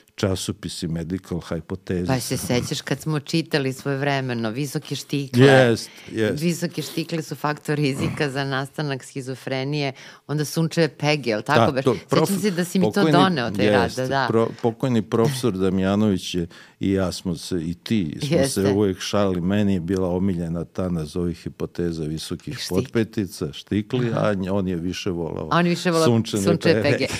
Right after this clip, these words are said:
Speaker 2: Ali zašto je meni fascinantno u tom radu sa visokim štiklama, što pola rada je istorijat, e, razvoja štikli
Speaker 1: Da,
Speaker 2: u modi,
Speaker 1: da, da,
Speaker 2: znaš,
Speaker 1: da,
Speaker 2: meni
Speaker 1: da.
Speaker 2: kao
Speaker 1: Kad
Speaker 2: ženi
Speaker 1: se
Speaker 2: to
Speaker 1: to
Speaker 2: bilo
Speaker 1: formiralo,
Speaker 2: interesantno,
Speaker 1: da.
Speaker 2: da. Međutim, ali znaš šta, ovde, ovo je fantastičan moment da poentiramo ne-, dve stvari.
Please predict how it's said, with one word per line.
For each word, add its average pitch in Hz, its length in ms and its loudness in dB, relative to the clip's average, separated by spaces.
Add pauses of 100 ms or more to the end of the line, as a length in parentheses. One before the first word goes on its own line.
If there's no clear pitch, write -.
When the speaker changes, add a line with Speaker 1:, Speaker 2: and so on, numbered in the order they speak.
(260)
Speaker 2:
Ali 180 200 4
zašto 220 300 0
je 254 40 0
meni 254 220 2
fascinantno 196 680 2
u 151 40 -2
tom 165 260 -2
radu 160 320 2
sa 151 200 0
visokim 143 480 -4
štiklama, 151 540 -2 (300)
što - 240 -2
pola 175 400 0
rada 190 340 2
je 202 60 4
istorijat, 180 640 -2
e, 135 280 0
razvoja 165 440 0
štikli 156 600 -2 (140)
Speaker 1:
Da, 113 260 4
Speaker 2:
u 131 40 6
modi, - 340 6
Speaker 1:
da, 107 60 4
da, 113 60 4
Speaker 2:
znaš, 127 120 2
Speaker 1:
da, 107 120 4
Speaker 2:
meni 156 260 4
Speaker 1:
da. - 60 -10
Speaker 2:
kao 165 100 2
Speaker 1:
Kad - 120 6
Speaker 2:
ženi 165 100 4
Speaker 1:
se 180 100 4
Speaker 2:
to 139 120 4
Speaker 1:
to 123 60 6
Speaker 2:
bilo - 160 2
Speaker 1:
formiralo, 113 280 4
Speaker 2:
interesantno, 110 460 4
Speaker 1:
da. 95 140 2
Speaker 2:
da. 147 220 -2 (440)
Međutim, 190 420 -2
ali 151 240 -2
znaš 269 180 -4
šta, - 280 0
ovde, 233 380 0
ovo 220 180 0
je 226 60 0
fantastičan 190 760 0
moment 214 420 -2
da 151 280 -4
poentiramo 175 640 0
ne-, 160 240 0
dve 147 280 0
stvari. - 420 -6